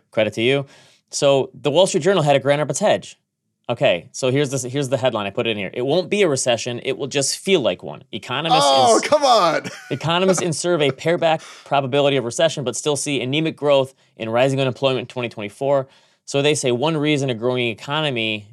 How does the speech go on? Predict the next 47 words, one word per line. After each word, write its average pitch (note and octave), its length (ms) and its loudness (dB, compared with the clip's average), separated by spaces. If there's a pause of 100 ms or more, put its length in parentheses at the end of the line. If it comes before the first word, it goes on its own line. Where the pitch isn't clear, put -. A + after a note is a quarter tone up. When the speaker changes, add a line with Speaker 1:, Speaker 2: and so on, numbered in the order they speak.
Speaker 1:
may A2+ 140 -4
still A2 240 -4
feel F#3 320 -2
like C3 180 2
a, A2+ 160 -6 (380)
like B2 180 -2
a A#2+ 40 -4
recession A2+ 420 -2
to A2+ 40 -6
many C#3+ 280 0
is A2+ 100 -4
a A#2 60 0
wide, A#2+ 260 0 (200)
wide C3 220 2
dispersion C3 420 -2
in A#2 60 -6
performance B2+ 420 -6
across A2 360 -2
industries. C#3 480 -4 (360)
Cyclical F3 440 -2
sectors, C#3 400 -2
those C3 220 2
most B2 220 -4
sensitive A#2+ 380 -4
to - 100 -16
the G#2 60 -4
economy's G#2+ 440 -6
ups - 180 -8
and G#2 100 -12
downs, A#2+ 280 -4
are F#2+ 100 -4
likely C#3 300 -2
to B2+ 80 -2
struggle B2 320 0
in A2 100 -4
twenty A2 240 -8
twenty-four, A#2 540 -4 (340)
even F#3+ 260 0
if D#3+ 220 -2
there C3 120 -2
isn't D3 260 0
an B2+ 160 -2
overall C3 680 2
economic A#2 400 -6
contraction." G#2 500 -2
Speaker 2:
Says C4 140 2
who? B3 320 2